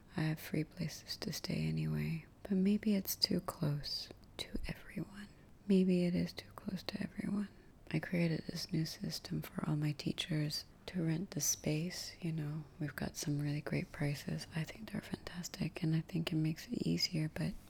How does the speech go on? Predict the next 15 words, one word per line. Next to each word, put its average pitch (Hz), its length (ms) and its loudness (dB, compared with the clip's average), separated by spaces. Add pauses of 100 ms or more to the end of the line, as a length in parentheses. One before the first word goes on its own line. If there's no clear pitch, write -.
(220)
my 170 320 4
partner 165 560 -2 (380)
doesn't 160 400 0
like 151 280 -2
it 151 160 0 (160)
because 170 300 -2
it 190 120 -4
just - 260 -4
means 151 220 2
that - 120 -2
he 165 180 0
has 175 200 -2
to 185 100 -12
be 165 180 -2
responsible. 165 840 -2